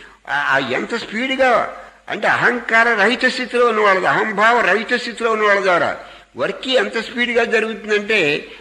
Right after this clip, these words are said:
నీ కళ్ళు పట్టుకోలేనంత. బొంగరం చూడండి, బొంగరం చాలా వేగంగా తిరిగేటప్పుడు తిరగటం లేదో అనిపిస్తుంది మనకు. అలాగే ఫ్యాన్ చాలా స్పీడ్గా తిరుగుతున్నప్పుడు దాని ఆకులు కనపడవు మనకి, తిరగటం లేదో మనం ఉంచవచ్చు. అలాగే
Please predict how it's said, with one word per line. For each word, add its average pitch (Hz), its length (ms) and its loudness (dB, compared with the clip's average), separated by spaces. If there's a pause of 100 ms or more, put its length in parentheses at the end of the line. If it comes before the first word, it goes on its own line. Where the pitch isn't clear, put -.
(100)
నీ 196 140 -4
కళ్ళు 214 340 0
పట్టుకోలేనంత. 185 1160 0
బొంగరం 254 560 2
చూడండి, 233 160 2
బొంగరం 233 540 0 (320)
చాలా 240 120 2
వేగంగా 247 540 2
తిరిగేటప్పుడు 240 800 -2 (180)
తిరగటం 247 360 2
లేదో 240 160 2
అనిపిస్తుంది 180 520 -2
మనకు. 98 240 -10 (1800)
అలాగే 233 300 0
ఫ్యాన్ 220 480 0 (100)
చాలా 214 240 2
స్పీడ్గా 247 360 0
తిరుగుతున్నప్పుడు 233 560 -2
దాని 214 200 0
ఆకులు 226 340 2
కనపడవు 202 440 0
మనకి, 123 340 -8 (460)
తిరగటం 226 360 -2
లేదో 254 160 4
మనం 240 300 0
ఉంచవచ్చు. 165 540 -6 (560)
అలాగే 240 320 0